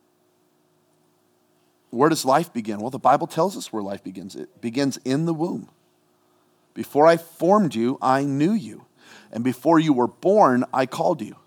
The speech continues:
The first person to be baptized with the Holy Spirit in the New Testament was in,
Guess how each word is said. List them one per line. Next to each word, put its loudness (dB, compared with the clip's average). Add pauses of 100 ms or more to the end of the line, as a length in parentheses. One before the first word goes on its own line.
(1600)
The -12
first 2
person 0
to 0
be 4
baptized 2
with -10
the 0
Holy -2
Spirit -6
in -2
the 0
New 0
Testament -4 (500)
was -6
in, -4